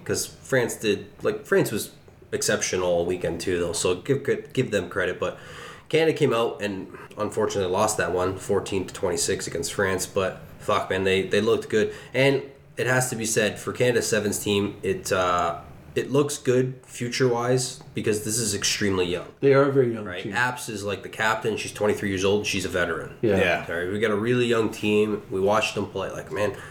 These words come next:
Speaker 1: they look exceptional. Right? Canada's second game against G B R, Great Britain, fucking demolished them. Demolished them.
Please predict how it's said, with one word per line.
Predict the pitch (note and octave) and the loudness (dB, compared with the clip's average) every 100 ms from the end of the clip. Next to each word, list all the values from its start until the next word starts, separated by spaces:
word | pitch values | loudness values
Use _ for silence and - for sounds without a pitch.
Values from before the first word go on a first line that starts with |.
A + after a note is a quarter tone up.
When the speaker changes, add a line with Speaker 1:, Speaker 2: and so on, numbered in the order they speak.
| - | -2
Speaker 1:
they | A2 A2 | 2 4
look | G#2+ G#2 G2 | 4 2 2
exceptional. | F2+ F#2 - G2+ F2+ F#2 - F#2 F#2 D#2+ - - - - | -2 -2 -2 0 0 0 0 0 2 0 -4 -14 -8 -2
Right? | - - - | 0 -2 -4
Canada's | A#2+ A#2+ - | 0 2 2
second | A2 G#2+ A#2 | 2 2 2
game | A2 | 2
against | G#2 G2+ F#2+ | 2 2 0
G | A2 G#2 | 0 0
B | G#2 F#2 | 2 2
R, | G2+ G#2 - - | 4 2 -2 -6
Great | G2 G2 | -2 0
Britain, | G2 G#2 G#2 G#2 - | 2 0 -2 -6 -12
fucking | - A2 G#2+ A2+ A#2 A2+ A2+ | -6 -2 0 0 0 0 2
demolished | A#2+ A#2+ A2 G#2+ G#2 G#2 G2+ - | 4 4 4 4 4 4 0 -2
them. | - - - - - | -4 -10 -14 -18 -6
Demolished | A2 G#2+ G2 G2 F#2 - | 0 2 2 0 -2 -4
them. | E2 | -8